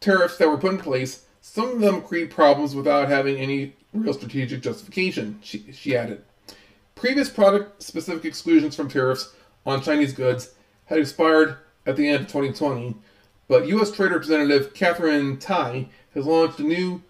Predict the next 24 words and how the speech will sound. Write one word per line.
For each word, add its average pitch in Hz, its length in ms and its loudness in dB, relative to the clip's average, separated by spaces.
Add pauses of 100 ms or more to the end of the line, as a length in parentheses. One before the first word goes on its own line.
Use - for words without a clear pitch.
(200)
targeted 180 680 0
tariff 170 380 2
exclusion 208 540 -6
process - 400 -6
as 131 60 -14
part 143 240 0
of 139 60 -8
her 139 120 0
agreement 127 440 -4 (260)
engagement 131 420 -4
with 131 180 -4
Chinese 139 300 -4
officials 127 480 -6 (240)
on 131 140 -4
the - 100 -2
Phase 190 440 -2
One 147 340 0
trade 143 320 -2
deal 123 200 0
signed 131 380 -6
early 127 200 -4
twenty 123 220 -10
twenty. 120 240 -8 (1300)
So, 175 600 8